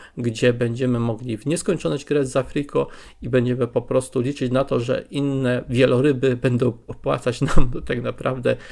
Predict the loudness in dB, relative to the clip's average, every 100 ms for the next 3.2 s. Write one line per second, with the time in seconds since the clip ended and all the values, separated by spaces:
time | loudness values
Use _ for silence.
0 | -12 -8 -6 -4 -2 -2 -4 -4 0 0
1 | 0 -2 -8 -14 -4 0 0 -2 -10 -6
2 | -4 -2 -2 0 0 -2 -2 -4 -4 -4
3 | -6